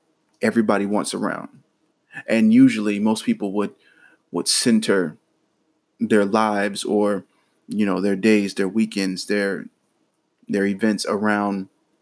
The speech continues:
what everybody else is doing because they want to be included. You know, nobody wants to be the odd person out. Nobody wants to be left out of stuff that's going on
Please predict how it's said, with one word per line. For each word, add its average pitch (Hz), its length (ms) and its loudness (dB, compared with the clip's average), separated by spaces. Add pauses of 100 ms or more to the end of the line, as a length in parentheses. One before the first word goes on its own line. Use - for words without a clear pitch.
(100)
what 107 160 2
everybody 104 320 0
else 107 220 -2
is 92 80 -12
doing - 260 -6
because 101 380 -4
they 101 120 0
want 101 220 -4
to 95 60 -2
be 92 260 -4
included. - 540 -4 (580)
You 104 160 0
know, 101 280 -2 (300)
nobody 127 340 2
wants 117 200 0
to - 100 -10
be 110 180 2
the - 140 -6
odd 107 280 -2
person - 320 -6
out. 85 100 -4
Nobody 110 280 -2
wants 110 200 -2
to 107 80 -10
be 107 120 -2
left 107 380 -2
out 104 120 2
of 101 80 -10
stuff - 200 -6
that's - 200 -6
going 95 320 -6
on 90 180 -8